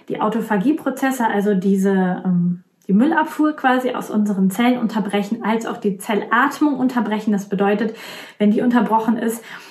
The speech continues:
das hat man schon herausgefunden, dann könnte tatsächlich eher auch sowas wie Krebs entstehen. Das heißt, mit den meisten Medikamenten, die wir einnehmen, machen wir uns viel, viel kränker durch die Gifte, die da dran sind. Und wenn du dir die Latte an Nebenwirkungen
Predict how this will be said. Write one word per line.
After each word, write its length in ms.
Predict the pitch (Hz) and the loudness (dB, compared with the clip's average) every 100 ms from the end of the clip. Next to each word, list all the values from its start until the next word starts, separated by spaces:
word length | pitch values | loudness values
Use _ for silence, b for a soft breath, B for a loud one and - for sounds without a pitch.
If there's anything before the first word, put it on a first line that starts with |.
| B | B
das 160 | 208 214 | -2 0
hat 140 | 220 | 0
man 140 | 214 | 0
schon 100 | 208 | 2
herausgefunden, 560 | 214 196 208 214 226 214 | 2 2 0 -2 0 4
dann 180 | 185 190 | 4 2
könnte 360 | - 247 294 | 2 2 2
tatsächlich 580 | 247 233 233 220 220 240 | 0 -2 -2 -2 -2 -2
eher 180 | 214 214 | 0 0
auch 100 | 196 | -2
sowas 260 | 226 196 202 | -2 -2 -2
wie 100 | 190 | -2
Krebs 320 | - 202 202 | 0 -2 0
entstehen. 460 | 185 - 226 320 | -2 0 0 0
Das 260 | 247 - - | -2 -4 -4
heißt, 400 | 185 277 - - B B B B B | 0 0 0 -8 B B B B B
mit 160 | 220 | 0
den 140 | 214 208 | 4 4
meisten 300 | 214 277 311 | 4 2 2
Medikamenten, 600 | 302 302 262 262 269 262 | 2 0 0 0 2 2
die 100 | 226 | 2
wir 140 | 214 | 0
einnehmen, 560 | 202 214 220 226 233 233 B B B B B _ _ _ _ _ _ - | 2 2 4 4 2 -2 B B B B B _ _ _ _ _ _ -4
machen 260 | 226 226 214 | -2 0 2
wir 60 | |
uns 140 | 190 - | 0 0
viel, 120 | 226 | -4
viel 140 | 202 | -4
kränker 460 | - 208 180 - - _ _ - | -4 -4 -4 -4 -16 _ _ -2
durch 340 | 226 277 - | 2 2 0
die 180 | 226 - | -2 2
Gifte, 320 | 247 247 208 | 0 0 -2
die 100 | 185 | 0
da 120 | 175 | -2
dran 260 | 180 190 208 | 0 2 2
sind. 160 | 247 | 2
Und 80 | 208 | 2
wenn 140 | 214 226 | 2 2
du 100 | 220 | 2
dir 100 | 202 | 2
die 120 | 202 | 2
Latte 280 | 214 220 - | 0 -2 0
an 80 | |
Nebenwirkungen 840 | 196 202 208 202 202 202 208 196 | 2 4 2 2 0 2 2 -2